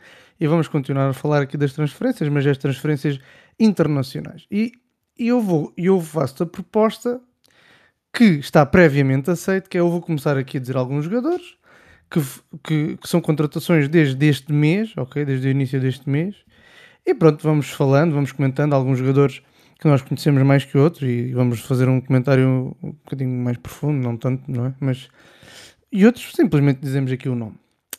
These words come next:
Então, e não querendo <laughs> falhar já o primeiro nome, existe aqui um jogador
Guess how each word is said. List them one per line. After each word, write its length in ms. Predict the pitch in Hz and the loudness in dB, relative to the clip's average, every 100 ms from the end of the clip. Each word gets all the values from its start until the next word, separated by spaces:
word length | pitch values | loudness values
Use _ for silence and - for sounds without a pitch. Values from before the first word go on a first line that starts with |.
| _ _ _ _ _ - | _ _ _ _ _ -2
Então, 380 | 254 226 127 110 180 _ _ _ _ _ _ _ _ 370 _ - - _ _ _ _ _ _ | 0 2 0 -2 -16 _ _ _ _ _ _ _ _ _ _ -20 -20 _ _ _ _ _ _
e 300 | 233 214 170 | 2 2 2
não 220 | 214 220 220 | 2 2 4
querendo 300 | 175 156 143 | 4 2 2
<laughs> 20 | |
falhar 380 | - 185 131 139 | 0 2 2 2
já 180 | - 220 | 4 4
o 80 | |
primeiro 400 | 180 190 180 170 | 4 4 4 4
nome, 300 | 156 147 139 135 _ _ _ _ _ _ _ _ _ _ - - - - _ _ _ | 4 0 -2 -10 _ _ _ _ _ _ _ _ _ _ -20 -20 -20 -20 _ _ _
existe 340 | 226 220 202 170 | 2 4 4 0
aqui 140 | 165 | 2
um 80 | 170 | 2
jogador 460 | 170 165 131 117 | 4 2 2 -2